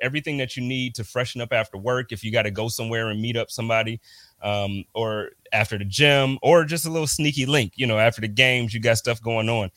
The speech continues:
I need y'all to go to justincasebags dot net. Go ahead and check it out.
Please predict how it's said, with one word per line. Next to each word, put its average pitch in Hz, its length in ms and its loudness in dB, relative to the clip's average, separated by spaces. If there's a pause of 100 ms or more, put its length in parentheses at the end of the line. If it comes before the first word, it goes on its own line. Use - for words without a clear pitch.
(400)
I 110 100 2
need 127 360 2
y'all 131 200 6
to 117 60 -2
go 120 200 0
to 113 60 -2
justincasebags 117 840 0
dot 113 200 2
net. 117 300 -2 (320)
Go 127 160 8
ahead 139 120 8
and 131 80 -2
check 139 260 0
it 127 80 -2
out. 127 280 2